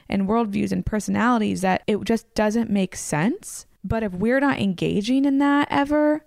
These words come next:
if we live in a world where we just, like, get on an app and get a bunch of likes and, and, and whatever and get our validation fixed and then delete the app and then do it again three weeks later, we're not realizing that it's super normal to not have people choose you. So that's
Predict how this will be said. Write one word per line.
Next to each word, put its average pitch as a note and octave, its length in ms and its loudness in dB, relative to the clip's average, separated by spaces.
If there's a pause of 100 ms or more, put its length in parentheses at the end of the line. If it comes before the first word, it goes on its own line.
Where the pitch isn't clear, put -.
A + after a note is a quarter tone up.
if G#3+ 180 -2
we A3+ 140 0
live C4+ 140 2
in C4+ 80 0
a A#3+ 80 2
world G3+ 520 0
where F#3 160 0
we F#3 140 -2
just, G3 220 -2
like, F#3 260 -4
get G3 160 -2
on G3 140 2
an - 100 -4
app F3 320 0
and F3+ 180 -2 (480)
get G3+ 160 -2
a G#3 60 0
bunch G#3 240 0
of F3+ 160 0
likes E3+ 480 0
and, F3+ 240 0
and, F3 500 0
and E3+ 380 0
whatever F3+ 580 0
and G3 140 0
get G3 80 0
our F#3 80 0
validation F#3 480 0
fixed C4 260 -2
and G3 60 0
then F3+ 100 0
delete F#3 280 -2
the - 100 -6
app G#3 320 0
and F#3 120 -2
then F3 180 -2 (160)
do G3+ 160 0
it G3 40 -2
again G3+ 420 0
three G#3+ 140 0
weeks G3 200 -4
later, A3+ 320 0
we're A3 100 -2
not B3 200 0
realizing A3 340 2
that G3+ 100 0
it's F#3 160 -6
super G#3+ 360 -2
normal F#3 680 -2
to F#3 480 0 (400)
not G3+ 160 0
have G3+ 120 -2
people F#3+ 240 -4
choose F3 380 -2
you. - 140 -6 (180)
So - 160 -4
that's C4+ 400 -2